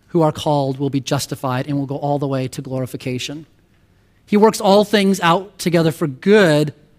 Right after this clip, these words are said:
to keep us. And why do we care? Because it's the keeping that ultimately establishes us to be blameless,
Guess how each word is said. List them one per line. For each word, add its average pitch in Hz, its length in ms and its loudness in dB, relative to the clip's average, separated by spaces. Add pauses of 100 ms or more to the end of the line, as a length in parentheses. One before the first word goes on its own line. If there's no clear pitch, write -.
(360)
to - 120 -4
keep - 360 0
us. - 440 -2 (1300)
And 156 120 0
why 165 160 4
do 175 80 4
we 180 100 2
care? 180 400 2 (380)
Because 151 260 -2
it's 156 140 -4
the 151 100 -4
keeping 139 640 0 (680)
that 160 160 -2
ultimately 165 400 0
establishes 151 580 0
us 139 200 -2
to - 100 -10
be 143 100 0
blameless, 147 800 0